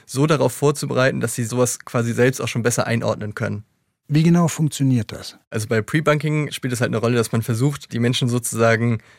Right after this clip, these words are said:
Speaker 1: schon zu wappnen damit, was es so an Desinformationen gibt und auch was für Methoden es gibt. Und da hilft es natürlich, indem wir quasi die Muster, die wir erkennen, an bereits vorhandenem Material sozusagen aufzeigen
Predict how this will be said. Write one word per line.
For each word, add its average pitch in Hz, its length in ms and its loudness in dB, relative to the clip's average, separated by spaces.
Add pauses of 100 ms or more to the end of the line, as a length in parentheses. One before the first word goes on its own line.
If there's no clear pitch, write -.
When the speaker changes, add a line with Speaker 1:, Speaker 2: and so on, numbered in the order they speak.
Speaker 1:
schon - 220 -2
zu 117 140 -4
wappnen 151 640 0
damit, 123 720 -2
was 123 180 -2
es 127 140 -4
so 123 160 0
an 117 160 2
Desinformationen 123 720 2
gibt 170 260 0
und 131 60 2
auch 117 140 0
was 123 100 2
für - 80 0
Methoden 127 440 4
es 110 120 -4
gibt. 113 220 -4
Und 107 100 0
da 110 60 4
hilft 131 240 4
es 139 100 -2
natürlich, 135 380 0
indem 123 260 2
wir 127 220 6 (320)
quasi 120 260 0
die 123 140 2
Muster, 170 580 4
die 139 220 -2
wir 127 80 4
erkennen, 143 500 2
an 139 400 0
bereits 123 400 2
vorhandenem 147 460 2
Material 139 460 2
sozusagen 131 580 0 (260)
aufzeigen 151 800 2